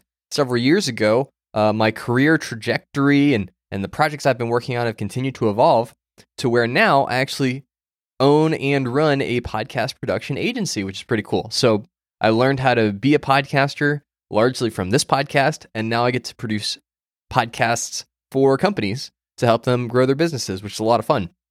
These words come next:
And so the reason I'm making this quick episode, uh, you can hear Hazel there in the background. Uh, still got puppies. <laughs> So, uh, if you've been around a long-time listener, you'll,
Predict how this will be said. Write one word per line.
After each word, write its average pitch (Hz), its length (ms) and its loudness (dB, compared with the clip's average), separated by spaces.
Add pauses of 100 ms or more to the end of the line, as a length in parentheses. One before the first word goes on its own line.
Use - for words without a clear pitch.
(500)
And 139 100 0
so 160 80 2
the 151 80 0
reason 175 220 2
I'm 143 80 -2
making 139 240 2
this 113 260 -2 (100)
quick - 240 2
episode, 123 580 2 (400)
uh, 98 80 2
you 107 100 0
can 123 100 -2
hear 104 120 2
Hazel 110 240 2
there 107 140 4
in 107 60 2
the 98 60 0
background. 117 600 -2
Uh, 101 140 -6
still 127 220 -2
got 131 140 4
puppies. 120 460 -2
<laughs> - 60 -12 (420)
So, 120 320 -2 (360)
uh, 104 300 4
if 107 120 -8
you've 117 100 -10
been 120 140 2
around 120 420 4
a 110 160 4
long-time 120 420 2
listener, 113 320 0
you'll, 107 320 0